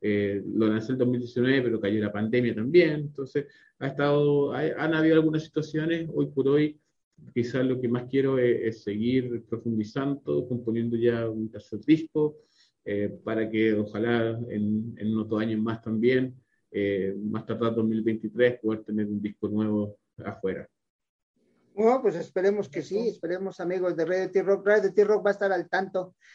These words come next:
Speaker 2: y, y va, va a ir, va, este, promocionando lo que salga, lo que saque Pau-, Paulo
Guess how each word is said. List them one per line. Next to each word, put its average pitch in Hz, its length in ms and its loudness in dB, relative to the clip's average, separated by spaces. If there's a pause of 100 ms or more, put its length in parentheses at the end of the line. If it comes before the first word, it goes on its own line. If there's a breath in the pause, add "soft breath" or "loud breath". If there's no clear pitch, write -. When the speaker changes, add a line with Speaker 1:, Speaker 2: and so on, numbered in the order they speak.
(140 soft breath)
Speaker 2:
y, 175 300 6
y 165 40 6
va, 185 260 6
va 175 160 0
a 185 40 6
ir, 185 200 2 (120)
va, 156 380 -2
este, 151 240 -6
promocionando 170 720 -2
lo 151 140 0
que - 100 -20
salga, 170 420 -2
lo - 160 -10
que - 60 -20
saque 175 240 -6
Pau-, 175 640 -2
Paulo 180 420 2